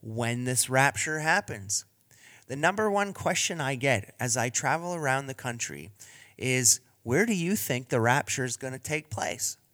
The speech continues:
Is it pre-trib? Is it mid-trib? Has it already happened?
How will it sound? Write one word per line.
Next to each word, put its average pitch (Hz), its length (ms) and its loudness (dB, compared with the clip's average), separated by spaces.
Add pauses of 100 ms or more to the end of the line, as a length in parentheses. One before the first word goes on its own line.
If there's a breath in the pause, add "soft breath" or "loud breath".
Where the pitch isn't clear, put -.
(520 soft breath)
Is 117 240 2
it 120 300 0
pre-trib? 147 720 -2 (140)
Is 113 200 2
it 110 220 -4
mid-trib? 147 720 -2 (600 soft breath)
Has 117 220 0
it 117 120 0
already 117 400 2
happened? 165 680 2